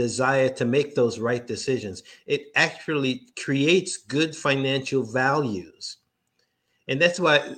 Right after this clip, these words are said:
that's why I say you can't compare this to a, a, a, just a basic game, you know, where you go around the board and you acquire this or get rid of that, whatever,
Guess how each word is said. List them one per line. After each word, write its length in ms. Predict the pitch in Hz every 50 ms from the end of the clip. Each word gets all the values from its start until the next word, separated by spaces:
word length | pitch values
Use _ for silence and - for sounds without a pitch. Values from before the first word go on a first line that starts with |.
| -
that's 200 | 131 143 139 -
why 160 | - 143 131 123
I 80 | 120
say 460 | 113 - - 139 117 110 110 104 104 - _ _ _ _ _ _ _ _ -
you 140 | 135 131 131
can't 280 | - 190 190 190 190
compare 400 | - 170 131 131 - - 151 147
this 220 | 139 123 127 120 -
to 160 | - 139 123
a, 40 | 110
a, 480 | 104 - - - - - - - 60 - - -
a, 80 | -
just 200 | - 131 117 -
a 40 | 120 -
basic 460 | 104 120 127 123 - 123 104 - - _ _ _ _ _ _ _ _ _ -
game, 400 | 117 107 104 92 - - - - _ _ _ _ _ _ _ _ _ _ _ _ _ _ _ _ -
you 140 | 110 101 90
know, 60 | 87
where 120 | 98 104
you 60 | 104 104
go 200 | 120 123 123 123
around 220 | 127 123 123 110
the 160 | 107 101 104 120
board 320 | 117 110 107 104 104 104
and 220 | 104 98 95 98
you 500 | 98 101 98 98 101 95 95 95 90 95 -
acquire 420 | - - - 127 113 107 107 107
this 280 | 104 113 113 110 - -
or 140 | 104 92 90
get 160 | 104 104 101
rid 120 | 110 104
of 120 | 98 95 107
that, 280 | 110 107 104 101 -
whatever, 400 | 104 107 104 104 104 101 101 95